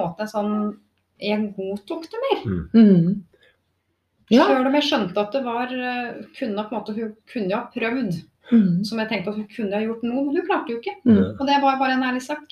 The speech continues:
Speaker 3: Mhm.
Speaker 1: Og det er jo så viktig å, på en måte, erkjenne det, i hvert fall for unge, at, eh, og da har dere vært veldig åpne, unga deres også, og det er klart, har jo dere igjen for nå, vil jeg tro.
Speaker 2: Ja.
Speaker 3: Absolutt. Det, jeg tror ikke også hadde liksom,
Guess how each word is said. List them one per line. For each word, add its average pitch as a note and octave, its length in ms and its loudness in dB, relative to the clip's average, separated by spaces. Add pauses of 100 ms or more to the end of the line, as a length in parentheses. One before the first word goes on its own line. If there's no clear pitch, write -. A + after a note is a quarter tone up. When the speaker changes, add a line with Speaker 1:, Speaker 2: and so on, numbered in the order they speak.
(140)
Speaker 3:
Mhm. A#3 380 6 (1120)
Speaker 1:
Og A#3 120 -4
det B3+ 80 -2
er A#3 220 0
jo - 20 -6 (120)
så - 20 -4
viktig - 200 -8
å, A3 120 -8
på - 80 -10
en G#3+ 60 -6
måte, G#3+ 160 -6
erkjenne G#3+ 500 -2
det, G#3 100 0
i G#3 80 0
hvert G3 120 -2
fall G#3 160 -4
for A3+ 100 -4
unge, F3+ 260 0
at, A3 220 -2
eh, A3+ 140 -4 (680)
og A3+ 100 -4
da A3 100 2
har G#3+ 140 4
dere A3 120 -2
vært G#3+ 140 -4
veldig G3+ 220 0
åpne, F#3 180 -6
unga E3+ 220 -2
deres F3 240 -4
også, A#3 180 -6
og G3 140 -6
det G3 80 -2
er G3+ 100 -2
klart, G3 300 -8
har F3+ 220 -4
jo F#3 60 -4
dere F#3 140 -2
igjen D#3+ 340 -2
for F#3 100 -4
nå, F3 400 0 (600)
vil G3+ 140 -2
jeg G3 180 -2
tro. G4 140 4 (100)
Speaker 2:
Ja. G2+ 220 4 (380)
Speaker 3:
Absolutt. F3+ 680 2 (280)
Det, G3 260 6 (1040)
jeg F#3 160 6
tror A3 140 6
ikke E3+ 140 4
også E3 160 4
hadde F3+ 260 4
liksom, F3 420 0